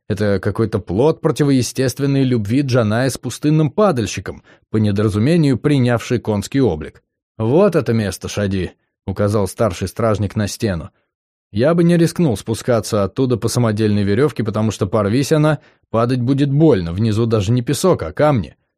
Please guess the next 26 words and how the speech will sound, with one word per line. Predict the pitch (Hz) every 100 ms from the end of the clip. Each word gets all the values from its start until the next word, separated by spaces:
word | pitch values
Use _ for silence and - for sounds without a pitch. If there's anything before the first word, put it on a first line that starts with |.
| _ _ _ _ _ _ -
«Как | 170
же | 156 180
она | 175 180
на | 170
такую | 165 160 175
высоту | 160 - 170 180
верёвку | 156 180 156 113
закинула?» | 107 113 113 101 92 85 _ _ _
поразилась | 104 101 98 98 92
Фергия | - 156 156 165 160 _ _ -
и | 151
принялась, | 175 165 170 156 160 170
запрокинув | 120 131 120 123 151 143 101
голову, | 98 156 160 147
рассматривать | 139 - 135 139 135 131 127
зубцы | 113 127 - 139
стены. | - 135 110 - - _ _ _ _ _ _
«С | -
той | 160 160
стороны | - 135 135 175
огромное | 160 123 139 156 156 151
дерево, | 160 202 113 85
Шади, | 104 87 85 78
гордость | 87 143 156 135 123
всего | - - 120 123
сада», | - 180 120 -